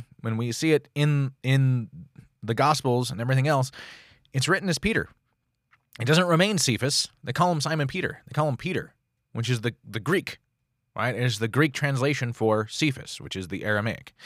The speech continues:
which is interesting because when we say names, we don't usually say names in the translation, right?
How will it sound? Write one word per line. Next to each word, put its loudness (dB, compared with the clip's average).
which 2
is 4
interesting -2
because 0
when 0
we 2
say 0
names, 0
we -4
don't -4
usually -2
say 0
names -2
in 0
the -2
translation, -2
right? -2